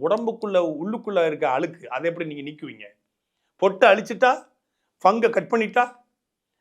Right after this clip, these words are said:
இல்ல வண்ண வண்ண விளக்குகளையோ க-, வச்சுக்க அட்டையவோ, இல்ல எதையோ மீசையை முறுக்குன்னு தனிச்சு விட்டுட்டு, மீசையெல்லாம் மலிச்சிட்டு, எல்லாம் பண்ணிட்டாலும் மனசுக்குள்ள ஒரு அழுக்கு இருக்க,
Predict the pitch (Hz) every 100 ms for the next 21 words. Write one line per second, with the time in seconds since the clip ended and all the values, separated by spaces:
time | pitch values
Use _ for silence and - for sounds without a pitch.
0 | _ 208 233 220 202 185 170 196 214 202
1 | 185 202 180 190 202 208 180 175 170 185
2 | 160 160 190 170 170 196 196 170 160 202
3 | 240 180 190 180 185 175 170 175 165 175
4 | 160 165 156 160 - _ 180 156 180 160
5 | 165 185 - 139 - _ _ 139 214 285
6 | 247 220 175 151 139 151 - _ _ 117
7 | 117 180 269 269 247 240 208 190 196 190
8 | 135 104 -